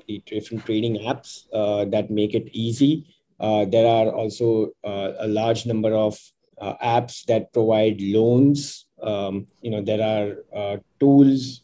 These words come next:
uh, which are now also part of, you know, venture capital. Uh,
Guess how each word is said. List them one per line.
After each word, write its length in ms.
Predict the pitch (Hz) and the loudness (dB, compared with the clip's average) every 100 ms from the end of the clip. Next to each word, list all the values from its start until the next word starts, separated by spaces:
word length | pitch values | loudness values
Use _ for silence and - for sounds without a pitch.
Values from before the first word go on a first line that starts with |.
| - | -4
uh, 200 | 110 107 | 0 0
which 440 | 104 104 110 - - | 0 0 0 -2 -6
are 220 | 110 107 | -2 -2
now 160 | 104 107 | -2 -4
also 380 | 104 104 - 110 | -2 -4 -4 -4
part 380 | - 107 107 - | -2 -2 -2 -2
of, 340 | 104 104 101 - | -2 0 -2 -4
you 80 | 113 | -4
know, 280 | 101 90 - | -2 -4 -2
venture 320 | 117 131 147 | 2 4 2
capital. 840 | 135 127 123 123 127 127 127 127 | 4 4 4 2 4 4 4 0
Uh, 100 | 117 | -2